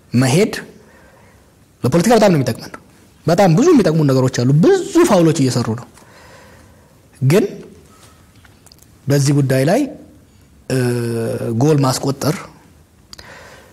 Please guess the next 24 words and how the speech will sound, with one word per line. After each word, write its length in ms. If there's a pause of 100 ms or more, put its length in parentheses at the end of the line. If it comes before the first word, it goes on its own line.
ህዝባችንን 520
ይጎዳል። 400 (220)
ምንም 240
እንኳን 300
እኛም 280
እንደ 220
ፓርቲ፣ 340
እንደ 320
ድርጅት 360
ቢረ-፣ 260
ቢረዳንም፣ 460 (760)
እ፣ 120 (720)
ህዝባችንን 500
ግን 100
ይጎዳል። 380 (1400)
ኃላፊነት 460
የተሰጣቸው 520
ሚኒስቴሮች፣ 580
የጤና 320
ባለሙያዎች፣ 640 (200)
የተለያዩ 480 (320)
አካላት 460 (440)
በተረጋጋ 640
መልኩ 280